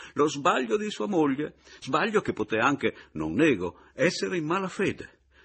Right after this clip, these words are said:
Lei accettò quel falso riconoscimento e se ne avvalse. Oh, badi, io la lodo di questo, per me ha fatto benissimo. Mi fa specie, anzi, che lei ritorni a ingarbugliarsi nell'intrico di queste nostre stupide leggi sociali.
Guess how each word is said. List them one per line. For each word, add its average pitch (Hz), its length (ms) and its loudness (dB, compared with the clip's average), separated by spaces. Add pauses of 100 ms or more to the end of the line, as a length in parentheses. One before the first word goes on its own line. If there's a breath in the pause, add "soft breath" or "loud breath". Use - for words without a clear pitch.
(140)
Lei 90 220 4
accettò 98 480 -4
quel 80 160 -6
falso 82 360 -6
riconoscimento 139 840 -4 (160 loud breath)
e 151 80 2
se 208 160 -2
ne 240 120 0
avvalse. 226 600 0 (120 loud breath)
Oh, 156 280 0
badi, 92 500 2 (180 soft breath)
io 175 260 0
la 131 100 2
lodo 156 340 2
di 92 120 -4
questo, 92 440 -2 (200 loud breath)
per 87 160 -4
me 170 160 2
ha 123 100 0
fatto 107 300 -2
benissimo. 104 600 0 (200 loud breath)
Mi 165 100 4
fa 220 220 -4
specie, 120 600 -6
anzi, 76 440 -6
che 131 100 -6
lei 147 300 -2
ritorni 147 580 -2 (140 loud breath)
a 135 120 -6
ingarbugliarsi 147 840 -4
nell'intrico 127 640 -4
di 117 80 -4
queste 117 320 -4
nostre 131 380 -4
stupide 113 560 -4
leggi 107 400 -4
sociali. 87 720 -8